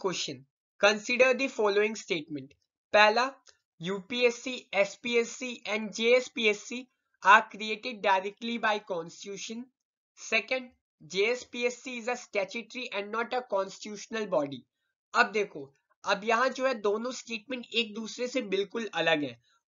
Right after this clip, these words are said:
ऊपर कह रहा है कि जेएसपीएससी को कॉन्स्टिट्यूशन ने create किया है,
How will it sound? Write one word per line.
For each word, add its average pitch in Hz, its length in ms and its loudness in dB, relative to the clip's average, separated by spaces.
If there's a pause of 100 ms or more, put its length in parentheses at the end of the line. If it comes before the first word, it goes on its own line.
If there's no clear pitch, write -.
ऊपर 220 400 2
कह 240 180 4
रहा 247 140 4
है 254 80 4
कि 254 180 -4
जेएसपीएससी 226 800 0
को 247 120 4
कॉन्स्टिट्यूशन 233 720 0
ने 240 100 -2
create 185 420 -4
किया 143 160 -4
है, 135 100 -10